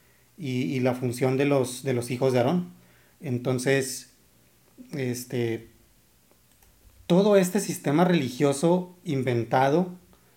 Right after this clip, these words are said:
es a lo que, es a lo que se está enfrentando Yohanan, y, y luego viene Yeshua con el, la confrontación fuerte, ¿verdad? Perfectísimo. Vamos entonces, hermanos, a continuar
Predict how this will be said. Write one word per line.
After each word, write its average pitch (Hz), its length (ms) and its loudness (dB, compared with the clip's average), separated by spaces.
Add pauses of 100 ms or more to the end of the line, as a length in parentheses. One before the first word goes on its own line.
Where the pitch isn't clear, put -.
(260)
es 139 200 -2
a 175 60 6
lo 160 200 4
que, 147 580 -2
es 127 100 -4
a 175 60 4
lo 156 160 2
que 120 480 2
se - 120 -6
está 127 200 -2
enfrentando 147 760 0 (520)
Yohanan, 139 640 0
y, 135 140 -6
y 123 340 -4
luego 127 240 2
viene 143 240 4
Yeshua 135 340 -2
con 151 120 -2
el, - 100 -4 (100)
la 127 180 -4
confrontación 127 840 -4 (640)
fuerte, 127 420 2
¿verdad? 123 320 0 (2000)
Perfectísimo. 180 920 4 (320)
Vamos 175 540 6
entonces, 151 460 -2
hermanos, 175 500 2
a 185 300 0
continuar 165 680 2